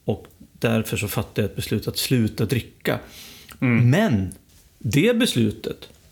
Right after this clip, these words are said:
Speaker 1: det var ju kanske inte att vara nykter för resten av mitt liv.
Speaker 2: Nej.
Speaker 1: Det var kanske inte att, att börja gå ett tolvstegsprogram.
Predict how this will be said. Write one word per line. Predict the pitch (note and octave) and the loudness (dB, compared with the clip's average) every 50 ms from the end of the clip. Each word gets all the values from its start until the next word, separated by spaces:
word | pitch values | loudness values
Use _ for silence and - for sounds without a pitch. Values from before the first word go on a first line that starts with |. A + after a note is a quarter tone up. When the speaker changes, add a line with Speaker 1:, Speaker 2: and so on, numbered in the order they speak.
| _ _ _ _ _ _ _ _ _ - | _ _ _ _ _ _ _ _ _ -2
Speaker 1:
det | - A#2 G2+ | 0 0 2
var | A2+ C3 E3+ | 4 2 4
ju | F#3+ G3+ G3 | 4 2 2
kanske | G3 - F#3+ F3 - - C#3+ | 2 2 0 2 2 2 2
inte | B2 G#2+ - - A2+ | 2 2 2 0 -2
att | G2 - - | -2 0 0
vara | A2+ G2+ | 2 2
nykter | G2+ G2+ F#2+ - - - - A2 | 2 2 0 -2 -6 -2 -2 -2
för | - - A2 | 0 0 0
resten | G#2 F#2 - - A2+ | 0 0 0 0 2
av | A2 | 2
mitt | A2+ A2+ - | 2 2 2
liv. | G#3+ - - A2+ - - - _ - | 0 0 0 -4 -8 -12 -20 _ -6
Speaker 2:
Nej. | A#2 A2+ G#2+ G#2 G#2+ G#2 - - _ _ _ _ _ - | -4 -2 -2 -2 -4 -8 -12 -20 _ _ _ _ _ -2
Speaker 1:
Det | - | 0
var | A2 A2 | 0 0
kanske | G#2+ - A#2+ A2 G#2 F#2+ - A2+ | 2 2 0 2 2 2 0 0
inte | G2+ G#2 - - - C#3 | 0 -2 -2 -2 -2 -2
att, | C3 - - - - - - - | -2 -2 -6 -18 -20 -18 -10 -4
att | B2 A2+ - - - | -4 -4 -4 -4 -2
börja | A2 A2+ A2+ G#2+ G#2 G2+ | 0 2 2 4 2 2
gå | F#2+ G2+ G#2 G#2+ | 2 0 0 0
ett | G#2+ G#2+ | 0 0
tolvstegsprogram. | - A#2 G#2 G2 - - A2+ G#2 - - - A#2+ C#3+ G3 E3+ A#2 | 0 -2 -2 -2 -2 -2 -2 -2 -4 -4 -2 0 2 2 2 0